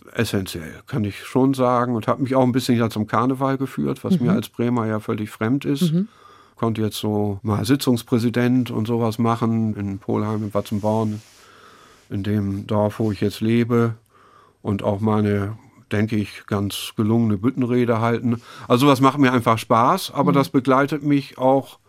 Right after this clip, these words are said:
Speaker 1: wie meine Musik, als so wie ich einfach bin.
Speaker 2: Und für den Karneval konnten Sie dann auch Ihr Lo-, Löwenkostüm wieder aus der Kiste?
Speaker 1: <laughs> Nein, da war ich,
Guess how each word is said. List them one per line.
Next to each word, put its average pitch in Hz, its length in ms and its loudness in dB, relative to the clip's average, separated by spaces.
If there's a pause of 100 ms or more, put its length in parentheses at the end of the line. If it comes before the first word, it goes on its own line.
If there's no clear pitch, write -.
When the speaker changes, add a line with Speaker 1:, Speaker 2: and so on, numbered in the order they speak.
(480)
Speaker 1:
wie 127 140 4
meine 117 260 6
Musik, 113 480 2 (220)
als 120 600 -4
so 117 240 2
wie 123 80 4
ich 117 120 -4
einfach 107 240 0
bin. 90 260 -2 (460)
Speaker 2:
Und 185 120 2
für 202 120 -2
den 208 140 4
Karneval 185 480 4
konnten 190 260 2
Sie 175 100 -2
dann 180 140 2
auch 165 120 -2
Ihr 180 120 -2
Lo-, 180 260 2
Löwenkostüm 180 840 2
wieder 165 200 2
aus 151 140 -4
der 151 100 -4
Kiste? - 320 -8 (100)
Speaker 1:
<laughs> - 120 -16
Nein, 160 520 2
da 151 360 4
war 147 240 6
ich, 143 160 -2